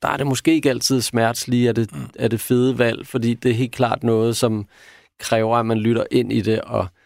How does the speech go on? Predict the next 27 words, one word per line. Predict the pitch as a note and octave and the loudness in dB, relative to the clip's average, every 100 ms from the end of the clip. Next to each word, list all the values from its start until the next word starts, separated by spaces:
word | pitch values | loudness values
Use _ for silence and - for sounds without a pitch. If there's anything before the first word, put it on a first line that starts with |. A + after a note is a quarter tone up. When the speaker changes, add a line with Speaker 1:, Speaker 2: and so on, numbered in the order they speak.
| _ _ _ | _ _ _
Speaker 1:
gør | - G#2+ | -2 -2
sig | G#2 A2 | -2 -2
rigtig | A#2+ - | -4 -4
godt | A2+ G#2+ | -2 0
i | |
hovedtelefoner, | G#2 A2+ A2 A2+ G2 G#2+ F#2 | 0 0 0 -2 -2 -6 -6
hvor | G2 G2 | -8 -10
du | A2+ | -8
kan | A#2 G2 F#2 _ A#2 | -4 -4 -6 _ -2
nyde | A2 A2+ G#2+ | 0 2 0
alle | G2+ | -2
de | B2 | -6
forskellige | A2 - A2 G#2 G#2 G2 A#2 _ _ | -12 -6 -4 -2 -2 -4 -8 _ _
lag, | - A2 G2 - | -2 0 0 -4
ikke? | C3 C#3 | -4 -4
Speaker 2:
Mm. | A2 G2 G#2+ - _ _ _ - A2 | -6 -8 -14 -20 _ _ _ -2 0
Speaker 1:
Øhm, | G#2+ G2+ G2 G2 G2 F#2 _ _ _ _ _ _ - - | 2 0 -2 -4 -4 -8 _ _ _ _ _ _ -14 -4
så | - | -2
det | A#2+ B2+ | 2 2
er | |
mere | B2+ C#3+ | 4 2
sådan | C#3 D3+ | 4 2
en, | B2+ | 2
jeg | A#2 | 0
aktivt | A2 B2 - B2+ - | -2 -4 -2 -2 -2
skal | - A#2+ A2 | -2 -2 2
vælge | A2+ G#2+ A#2 A2+ | 0 2 2 0